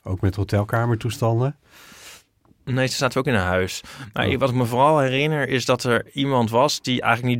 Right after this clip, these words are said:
Speaker 2: durfde te rijden. Maar dan was het zo van, eh, nee, maar dan moet je het dan juist wel doen, want dat is goed. En dan, eh, leer je het weer een beetje. En,
Speaker 1: Met zes
Speaker 2: eh,
Speaker 1: mensen bij in het busje.
Speaker 2: Ja, en iedereen was zo van, nee, dan moet je,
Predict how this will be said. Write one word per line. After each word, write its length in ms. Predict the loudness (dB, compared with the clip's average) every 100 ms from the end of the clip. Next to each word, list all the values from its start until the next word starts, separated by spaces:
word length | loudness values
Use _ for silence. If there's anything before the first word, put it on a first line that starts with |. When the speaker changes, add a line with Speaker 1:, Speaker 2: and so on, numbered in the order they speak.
| 2
Speaker 2:
durfde 200 | 0 -2
te 100 | -2
rijden. 560 | 0 2 2 0 -2
Maar 160 | 0 0
dan 80 | 2
was 120 | 0
het 80 | -2
zo 120 | -4
van, 260 | -2 -4 -2
eh, 220 | -4 -4
nee, 400 | -4 -6 -4 -4
maar 80 | -2
dan 100 | -2
moet 140 | -2
je 60 | -2
het 180 | -4 0
dan 180 | 2 4
juist 280 | 2 0
wel 260 | 2 4 4
doen, 180 | 0 -2
want 120 | -2
dat 80 | -2
is 60 | 0
goed. 280 | 0 0
En 120 | 0 0
dan, 240 | 0 -2
eh, 80 | 0
leer 140 | 2
je 60 | 2
het 100 | 2
weer 160 | -2
een 100 | 0
beetje. 600 | 0 0 0 0 -2 -2 -8 -20 -20 -20 -20 -20 _ -16 0
En, 140 | 2
Speaker 1:
Met 120 | 4
zes 180 | 4 4
Speaker 2:
eh, 60 | 4
Speaker 1:
mensen 380 | 4 2 -2 -4
bij 340 | -2 2 2
in 120 | 2
het 320 | 2 -2 -2 0
busje. 400 | 0 0 -4 -6 -16 -18 -18 -20 -10
Speaker 2:
Ja, 400 | 0 4 4 2 -2 -4
en 140 | 0
iedereen 260 | 2 2 0
was 120 | 0
zo 100 | 0
van, 120 | 0
nee, 300 | 0 -2 -4
dan 120 | -4
moet 140 | -4
je, 60 | -4